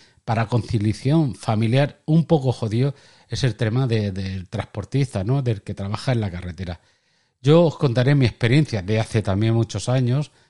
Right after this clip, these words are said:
con veintitrés años. Bueno, empecé cuando salí de la mili, que me saqué los carnés allí, y, em,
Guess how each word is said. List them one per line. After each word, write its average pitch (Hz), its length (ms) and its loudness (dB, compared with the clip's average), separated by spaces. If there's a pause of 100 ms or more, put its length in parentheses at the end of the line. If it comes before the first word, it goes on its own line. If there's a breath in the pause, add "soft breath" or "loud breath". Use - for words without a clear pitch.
(140 soft breath)
con 107 220 -4
veintitrés 107 560 -2
años. 123 480 0 (340 soft breath)
Bueno, 113 220 -2
empecé 107 360 0
cuando 113 340 0
salí 110 280 2
de 117 100 2
la 110 100 2
mili, 139 240 4
que 139 80 -2
me 107 80 0
saqué 107 240 -2
los 107 180 -2
carnés 107 360 -2
allí, 131 300 -2 (580 soft breath)
y, 165 520 4
em, 113 680 2